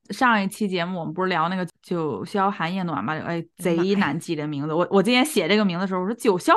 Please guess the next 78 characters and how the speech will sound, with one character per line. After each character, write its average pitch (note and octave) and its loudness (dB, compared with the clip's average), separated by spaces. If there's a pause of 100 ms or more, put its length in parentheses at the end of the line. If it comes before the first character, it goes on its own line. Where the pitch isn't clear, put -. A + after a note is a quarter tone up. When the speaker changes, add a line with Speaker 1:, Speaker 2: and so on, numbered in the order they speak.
Speaker 1:
什 - 0
么 C4+ 4
玩 A#4+ 4
意 - 4
儿 B3 4
来 B3+ 2
着？ G#3 2 (100)
火 F3+ -4
车 G#4 0 (100)
驶 - -8
向 D#4 2
云 G3+ 4
外， D#4 4
梦 C4 2
安 A#3+ 4
魂 A#3+ -2 (160)
酒 C#4+ -4 (260)
香。” - 0
<laughs> - -20
就 E4+ 0
这 F4 0
种 G3+ 0
你 G3+ 0
都 A#3 -2
不 A#3+ -4
知 - 4
道 A#3+ 4
他 C#4 -2
怎 A#3+ -4
么 E3 -8
定 B3 0
位， A3+ 0
这 A3 0
种 F#3+ 0
不 B3+ -6
温 A3+ 2
不 A3+ -4
火。 - -8 (220)
Speaker 2:
是 F#4+ 4
不 E4+ 4
是 F4+ 4
这 E4+ 0
个 E4 4
剧 D#4 0
在 C#4+ 2
拍 C#4+ 0
的 C4+ 0
时 B3+ -2
候， A#3 0
就 B3+ -4
是 C4 -6
立 C4+ -6
项 C#4 0
的 G3+ -2
时 G3+ -4
候 F#3+ -8
就 G3+ -4
说 A3 -6 (100)
，“我 F3 -6
们 F3+ -8
这 A#3+ -8
个 A#3 0
剧 G3+ -4
目 A3 -8
标 A3 -2
去-， - -20
目 A3+ -10
标 A3+ 0
受 A3 -2
众 G3+ -4
就 F3 -4
是 F#3 -8
那 E3+ -6
种 D3+ -8
爱 G3 0
看 G3+ -6
不 E3+ -10
看， - -8